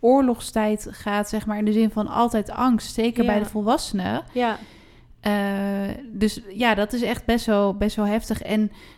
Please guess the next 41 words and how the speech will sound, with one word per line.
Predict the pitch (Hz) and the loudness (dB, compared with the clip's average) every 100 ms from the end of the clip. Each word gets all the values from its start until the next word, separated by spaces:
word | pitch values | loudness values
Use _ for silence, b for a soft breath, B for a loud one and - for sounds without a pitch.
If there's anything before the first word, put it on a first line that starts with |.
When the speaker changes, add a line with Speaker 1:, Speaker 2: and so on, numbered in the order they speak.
| B - | B -6
Speaker 1:
ja, | 214 202 | -2 0
de, | 196 | 0
de | - | -2
kinderen | 202 233 226 196 | -4 0 2 2
hebben | 202 202 | 0 -2
dat | - | -2
zelf | 233 226 | -2 -2
iets | 220 - | -4 2
minder | 208 208 190 | 2 2 2
door. | 247 233 | 4 4
Maar | 208 | 2
ook | - 233 | 0 0
bijvoorbeeld, | 214 214 208 208 208 - | -2 0 2 0 -2 -10
ik | 202 | -8
zat | - 247 | -6 -6
eerst | 247 240 | -6 -4
ook | 220 | -4
na | 220 262 | -2 -2
te | 262 | -4
denken: | 208 196 | -4 -6
van, | - 208 | -6 -2
waarom | 208 247 269 | 0 0 2
moet | 233 233 | 2 2
hij | 233 | -2
nou | 226 | -2
steeds | 220 240 233 | -2 -4 -4
weer | 208 | -6
terug | - 247 | -4 -4
naar | 240 214 | -2 -4
die | 214 | -4
verschrikkelijke | - 196 - 240 226 214 214 | -6 -8 -6 -6 -4 -4 -2
duffelingen, | 196 277 - 214 202 202 | 0 0 0 -4 -2 -4
naar | 202 | -4
die | 208 | -4
Ligusterlaan, | 208 214 294 392 349 226 196 | -4 -4 -4 -2 -2 -2 -2
waar | 196 208 | -2 -2
die | 220 | -2
zo | 226 | -2
naar | 220 214 | -4 -4
behandeld | 202 214 370 370 226 | -2 -2 -2 -2 -2
wordt? | 175 180 - | -4 -6 -8